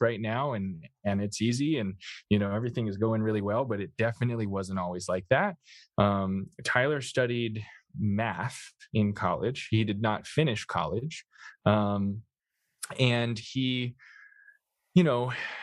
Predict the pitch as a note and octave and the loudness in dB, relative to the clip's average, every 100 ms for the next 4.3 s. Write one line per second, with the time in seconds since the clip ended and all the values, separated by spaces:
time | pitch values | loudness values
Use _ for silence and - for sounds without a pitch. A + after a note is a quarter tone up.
0 | - - - - C3 C#3+ C#3 B2 C#3+ C3+ | -16 -18 -12 -4 -2 2 0 0 0 0
1 | A#2+ - G#2+ A#2 A2+ A2 G2+ A2 A2 G#2 | -2 -2 -2 -2 -2 -2 -2 -2 -2 0
2 | G#2 G2+ G2 - - _ _ _ - - | -2 -2 -6 -12 -16 _ _ _ -20 -12
3 | - E2 G2+ F2+ B1+ A2 A2 G#2 A2 - | -10 -6 -8 -8 -2 2 2 2 0 2
4 | A2+ G2+ - | 0 0 -4